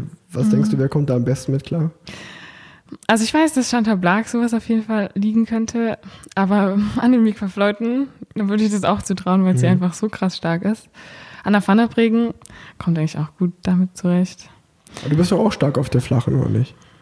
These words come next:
Speaker 1: Magst
Speaker 2: Ja.
Speaker 1: du das Rennen fahren in Holland, Belgien nicht?
Speaker 2: Doch, doch, doch, eigentlich schon, aber ich sag mal noch, ich bin am Anfang der Karriere.
Speaker 1: Ja, na klar, ich will jetzt auch keinen Druck machen, aber auf jeden Fall kann ja in der Zukunft vielleicht auch mal dein
Speaker 2: Ja, das
Speaker 1: Rennen
Speaker 2: stimmt.
Speaker 1: werden.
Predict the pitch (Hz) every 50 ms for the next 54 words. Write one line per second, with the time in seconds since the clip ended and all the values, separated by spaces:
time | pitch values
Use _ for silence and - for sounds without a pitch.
0 | _ _ _ _ - - - - - - - 143 156 185 233 302 330 311 269 196
1 | 170 170 240 262 240 160 160 165 160 175 165 175 147 156 160 160 156 147 156 160
2 | 170 175 185 214 - - - - - - - - _ - 220 269 277 - - 240
3 | - 208 233 226 226 240 - - - 185 226 254 254 240 247 - 208 220 226 214
4 | 202 - 226 220 214 190 180 180 180 180 175 185 - - - - - - - -
5 | - - _ _ - - 180 180 185 185 180 175 180 180 170 - - - _ 175
6 | 175 175 170 170 170 170 165 _ _ _ _ - 143 143 - 170 175 175 - -
7 | 165 165 175 160 156 _ _ _ - 180 160 _ 170 165 165 170 170 175 185 208
8 | 226 247 262 262 262 - 120 - 117 120 123 120 127 123 120 120 - - - 123
9 | - - 123 - 131 127 135 143 143 - 139 127 131 120 123 - - 127 123 123
10 | 123 - - 127 127 - 123 123 - 143 127 127 131 131 127 123 - - 135 147
11 | 143 143 - 135 143 - 127 143 160 131 127 139 - 208 196 131 131 127 123 123
12 | 123 - 120